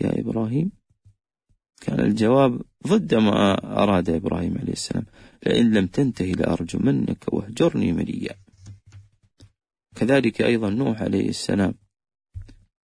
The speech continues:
يقول لولده: "يا بني اركب معنا ولا تكن مع الكافرين."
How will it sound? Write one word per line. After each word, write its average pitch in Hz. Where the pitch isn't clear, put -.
يقول 113
لولده: 98
"يا 104
بني 120
اركب 113
معنا 101
ولا 139
تكن -
مع 113
الكافرين." -